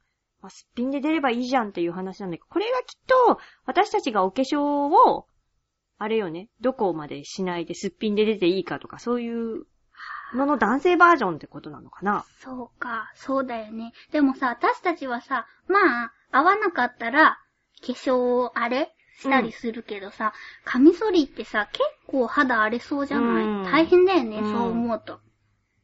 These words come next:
Speaker 1: ね、毎日毎日剃ったりして。そうすると、休みの時ぐらいはもう別にね、ゆるい感じで、
Speaker 2: うん。
Speaker 1: いいんじゃないかって、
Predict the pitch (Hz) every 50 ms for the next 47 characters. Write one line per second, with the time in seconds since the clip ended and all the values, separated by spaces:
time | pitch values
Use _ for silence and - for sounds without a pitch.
0 | _ _ _ _ _ _ _ _ _ _ _ - 214 208 214 226 220 220 226 247
1 | 254 254 240 226 - - 208 208 220 233 233 226 220 208 - - 196 - - 196
2 | 190 _ - 185 175 175 175 170 - - - 165 156 151 147 143 160 202 _ _
3 | _ _ _ _ _ _ _ _ _ _ _ - 226 226 - - 254 247 277 269
4 | - 285 277 277 277 269 269 262 - _ - 220 214 - 262 262 269 277 277 285
5 | - 320 311 320 320 294 277 240 220 202 185 175 170 165 156 170 190 196 185 160
6 | - 160 151 - 185 190 196 202 220 254 294 311 311 - _ _ _ _ _ _
7 | _ _ _ _ 196 208 208 208 240 262 254 - 214 196 185 175 170 165 156 165
8 | 160 156 139 135 - _ _ _ _ _ - 247 247 240 220 208 185 - _ -
9 | 190 202 202 185 190 190 208 220 220 208 - - 269 294 294 - _ - 196 160
10 | 135 107 -